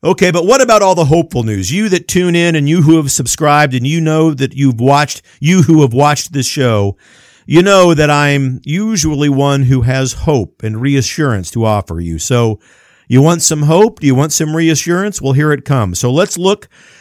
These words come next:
to California. And I know that California might not be the first state that automatically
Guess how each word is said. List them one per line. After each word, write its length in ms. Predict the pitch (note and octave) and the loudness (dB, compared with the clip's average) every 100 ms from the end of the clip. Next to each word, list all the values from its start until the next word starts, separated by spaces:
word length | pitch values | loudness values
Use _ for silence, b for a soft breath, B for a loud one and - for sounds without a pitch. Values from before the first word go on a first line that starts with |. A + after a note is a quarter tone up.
| b | b
to 120 | - | -4
California. 840 | - G3 F#3+ F#3 E3+ D#3+ A2+ E2+ E2+ | 0 2 2 0 0 -2 -2 -6 -6
And 120 | D3+ | -2
I 100 | G#3 | 0
know 160 | B3+ F4+ | 2 0
that 100 | C4+ | 2
California 640 | A3+ B3 A#3 A3 A3 A#3+ | 2 2 2 0 0 0
might 220 | G3 G#3+ | 0 -2
not 240 | G3+ A3 E3+ | -2 -4 -2
be 160 | G3+ | -4
the 100 | G#3+ | -4
first 400 | G3 A3+ A#3+ A#3 - | -2 -2 -2 -2 -2
state 440 | - A3 F3+ F#3 | -2 0 0 0
that 140 | E3+ | -2
automatically 920 | D3+ G3+ G3+ G3+ G#3 G3+ G3 F3+ E3+ | 0 0 0 -4 -6 -6 -6 -6 -8